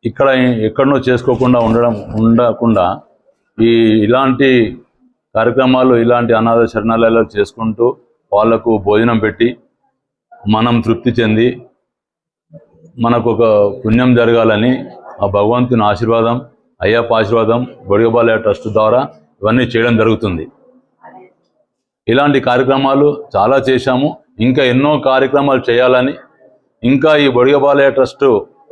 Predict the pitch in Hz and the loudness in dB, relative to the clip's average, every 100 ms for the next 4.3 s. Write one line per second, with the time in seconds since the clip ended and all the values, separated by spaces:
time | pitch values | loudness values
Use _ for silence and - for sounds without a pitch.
0 | - - 98 143 139 139 131 127 139 123 | -10 -4 -2 0 0 0 0 2 2 0
1 | 131 - _ _ _ - 113 123 131 127 | -2 -12 _ _ _ -4 -2 2 0 0
2 | 139 113 120 131 131 139 147 - _ _ | 0 0 2 2 2 0 -4 -12 _ _
3 | _ _ 113 120 117 120 139 143 143 143 | _ _ -2 0 0 0 0 0 2 2
4 | 147 151 - | 0 -2 -6